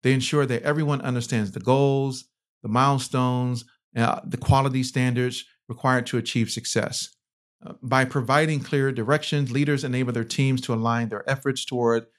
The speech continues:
a common objective. So here are three tips that you as a leader can implement so that you are focused on production results. Number one is empowerment through autonomy.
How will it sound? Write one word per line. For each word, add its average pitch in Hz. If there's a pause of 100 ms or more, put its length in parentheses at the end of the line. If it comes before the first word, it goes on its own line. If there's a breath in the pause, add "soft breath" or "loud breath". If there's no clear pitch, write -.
(140)
a -
common 117
objective. 107 (680)
So -
here 151
are 135
three 156
tips - (280)
that 120
you 135
as 127
a 127
leader 135
can 117 (220 soft breath)
implement 156 (280)
so -
that 117
you 135
are 131
focused 127
on 117
production 104
results. 98 (460)
Number 135
one 170
is 139
empowerment 160
through 143
autonomy. 110